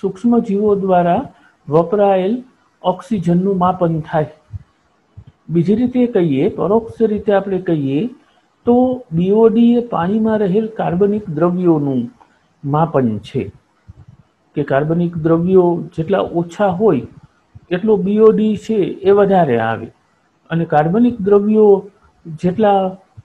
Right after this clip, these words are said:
અ, વધારે હોય એટલો બીઓડી છે એ વધારે પ્રમાણમાં આવે. એટલે નકામા પાણીમાં બીઓડી જેટલો વધારે એટલી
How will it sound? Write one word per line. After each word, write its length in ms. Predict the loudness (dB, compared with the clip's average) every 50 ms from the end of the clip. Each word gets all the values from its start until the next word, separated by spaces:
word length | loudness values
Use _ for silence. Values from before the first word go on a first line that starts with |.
| _ -14 -10
અ, 60 | -6 -4 -2 0 2
વધારે 400 | 2 4 4 4 4 4 4 2
હોય 340 | 0 0 0 2 2 2 2 0 -6 -12 _ _ _ _ _ _ _ _ _ _ _ -2
એટલો 300 | 0 2 4 6 6 6 6 4
બીઓડી 640 | 2 0 0 2 6 6 6 6 4 2 -2 -2
છે 240 | -4 -4 -2 -2 -2 -2 -4 -10 _ _ _ -4
એ 60 | 0
વધારે 400 | 2 2 4 4 4 2 2 0
પ્રમાણમાં 640 | -2 -2 -2 -2 -2 -2 -4 -4 -4 -4 -4 -2 -2 -2
આવે. 180 | -2 -4 -6 -8 -12 _ _ _ _ _ _ _ _ _ _ _ -6
એટલે 240 | -2 2 4 4 4 4 2 0 -2 -4
નકામા 440 | -4 -4 0 2 2 4 4 4 2
પાણીમાં 680 | 2 0 -2 0 0 0 0 0 -2 -2 -4 -4 -4
બીઓડી 420 | -4 0 2 4 4 4 2 -2 -4
જેટલો 380 | -4 -4 -4 -4 -2 0 0 0
વધારે 480 | 2 2 0 2 2 2 2 0 -2 -6 -8 _ _ _ _ _ _ _ _ _ _ _ _ -4
એટલી 400 | -4 -2 0 0 2 2 2